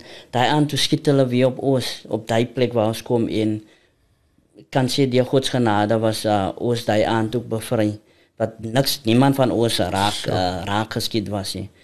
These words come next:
Speaker 1: Ja, daar was ander geleenthede waar ek ook vir Angie betrokke gehad het, waar ons het, eh,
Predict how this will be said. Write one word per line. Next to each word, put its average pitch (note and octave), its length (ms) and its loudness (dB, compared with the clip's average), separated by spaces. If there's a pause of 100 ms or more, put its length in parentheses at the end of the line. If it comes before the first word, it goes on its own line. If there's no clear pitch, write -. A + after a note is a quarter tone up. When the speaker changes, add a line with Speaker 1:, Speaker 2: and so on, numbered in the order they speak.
(340)
Speaker 1:
Ja, A2 440 -2 (320)
daar B2+ 180 2
was D#3 120 4
ander E3 320 4
geleenthede C#3 760 2
waar A#2 360 0 (100)
ek B2+ 220 -6
ook D3 180 -4
vir C3 100 0
Angie A#2 400 0
betrokke A#2 480 -4
gehad A2 300 -2
het, G#2+ 140 -6
waar G#2 300 -2
ons A2 280 -4
het, F2+ 220 -8
eh, F2+ 60 -6